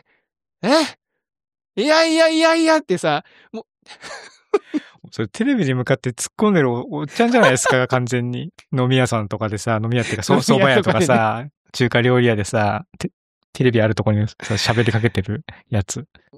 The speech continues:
Speaker 1: そう、なんかもうね、「うおー、くー」ってなってさ。いや、やっぱその男の子はいつまでも、その、なんだ、昔言うじゃん。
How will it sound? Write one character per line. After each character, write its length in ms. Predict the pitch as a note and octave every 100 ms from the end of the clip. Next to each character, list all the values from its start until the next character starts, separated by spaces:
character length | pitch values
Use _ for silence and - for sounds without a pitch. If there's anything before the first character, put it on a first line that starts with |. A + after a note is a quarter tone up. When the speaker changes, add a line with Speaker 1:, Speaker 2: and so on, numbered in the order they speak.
| _ -
Speaker 1:
そ 300 | - G#3 -
う、 60 | -
な 160 | -
ん 40 | A3
か 120 | F#3
も 140 | F#3
う 20 |
ね、 260 | F#3 F#3 E3
「う 60 | -
お 40 |
ー、 80 | E4+
く 520 | A#4 C#5+ C#5+ C#5 -
ー」 460 | - C#5 E5+ F5+ B4
っ 0 |
て 60 | -
な 100 | D#3+
っ 40 | E3+
て 140 | C#3+
さ。 260 | - - - - - - - _ _ _ _ _ -
い 40 |
や、 60 | C#3
や 120 | D3
っ 20 |
ぱ 140 | D3 C3+
そ 120 | D3+
の 200 | C#3+ C#3+
男 320 | D#3+ G#3 D4
の 120 | B3+
子 120 | A3+ C#4
は 120 | E4
い 100 | F#3
つ 120 | G3+
ま 140 | F#3+
で 80 | G3
も、 380 | G#3 A#3 F3+ - _ _ _ _
そ 140 | -
の、 240 | C3+ B2+ B2+
な 120 | F#3
ん 40 |
だ、 120 | E3 C#3
昔 440 | D#3+ A3 - F3
言 160 | E3 A#3+
う 20 |
じ 80 | D4
ゃ 40 |
ん。 80 | D3